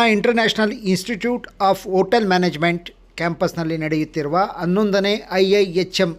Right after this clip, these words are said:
ಇಂಟರ್‌ನ್ಯಾಷನಲ್ ಯಂಗ್ ಶೆಫ್ ಒಲಿಂಪಿಯಾಡ್ ಮೊದಲ ಸುತ್ತಿನಲ್ಲಿ ವಿಶ್ವದ ವಿವಿಧ ದೇಶಗಳ ಹತ್ತು ಯುವ ಬಾಣಸಿಗರು ಸ್ಪರ್ಧಿಸಿದ್ದಾರೆ.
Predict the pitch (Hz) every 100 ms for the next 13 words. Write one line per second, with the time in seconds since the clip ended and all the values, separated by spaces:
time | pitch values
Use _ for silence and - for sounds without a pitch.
0 | - 170 196 185 175 - 180 165 185 208
1 | - 196 - - 156 165 180 180 160 139
2 | - - - - - - _ _ _ _
3 | _ - 147 165 247 247 202 190 185 170
4 | 165 160 165 - 196 165 156 151 214 220
5 | 202 180 - 160 156 - 143 - - 160
6 | 160 190 185 160 170 151 147 147 139 -
7 | 135 131 - 113 117 113